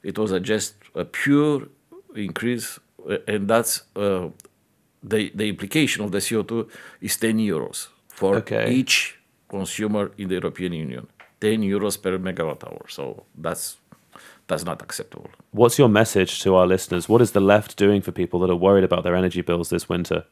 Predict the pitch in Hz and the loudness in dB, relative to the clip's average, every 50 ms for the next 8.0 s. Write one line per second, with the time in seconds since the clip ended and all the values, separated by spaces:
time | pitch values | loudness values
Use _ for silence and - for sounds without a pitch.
0 | _ _ _ _ _ - - - 117 117 120 - - - 120 139 165 165 147 131 | _ _ _ _ _ -8 -4 -2 -2 -2 -2 -2 -2 2 4 6 6 6 6 4
1 | 131 131 123 120 117 113 - 123 117 101 104 98 90 92 - 101 110 117 120 120 | 2 0 -2 0 -2 -2 -2 -2 -4 -4 -4 -6 -6 -8 -6 -2 0 0 2 2
2 | 113 107 110 107 98 104 107 107 104 107 - - _ _ _ _ _ _ - 110 | 2 2 0 0 0 -2 -6 -8 -8 -12 -16 -20 _ _ _ _ _ _ -8 -8
3 | 98 92 101 95 98 95 - 98 95 85 76 69 67 - - - - - _ _ | -6 -4 -2 -2 -2 -2 -2 -4 -4 -4 -4 -6 -8 -12 -16 -20 -20 -20 _ _
4 | - - - 104 104 92 82 67 98 104 92 90 - - 123 139 151 151 147 - | -14 -8 -6 -4 -2 -2 -2 -2 -2 -2 -2 -4 -4 0 2 2 2 2 0 -6
5 | _ _ - - 98 - 98 104 117 110 - - _ _ _ _ _ - 117 120 | _ _ -16 -14 -10 -4 -2 0 0 0 -2 -8 _ _ _ _ _ 0 2 4
6 | 123 120 113 98 - _ _ _ _ - - 98 92 - 104 101 101 107 110 107 | 4 4 2 0 -6 _ _ _ _ -12 -10 -8 -8 -8 -8 -8 -4 -4 -4 -4
7 | - 95 92 92 101 95 92 - 95 101 104 98 101 101 110 117 120 120 123 120 | -4 -6 -6 -4 -4 -4 -4 -6 -6 -6 -4 -4 -2 -2 -2 -2 -2 -2 -4 -6